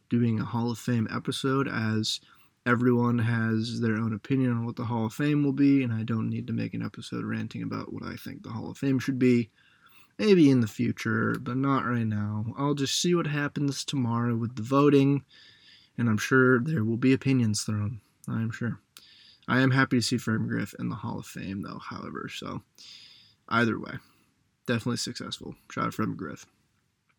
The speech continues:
Uh, the other piece of news before I really get into the transactions and stuff that happened, uh, just found out today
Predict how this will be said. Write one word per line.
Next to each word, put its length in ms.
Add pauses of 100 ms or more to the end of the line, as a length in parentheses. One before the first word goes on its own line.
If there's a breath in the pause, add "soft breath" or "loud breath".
(180)
Uh, 160
the 140
other 160
piece 220
of 40
news 220
before 260
I 40
really 240
get 180
into 240
the 80
transactions 680
and 40
stuff 300
that 160
happened, 460 (440 loud breath)
uh, 140
just 180
found 180
out 140
today 540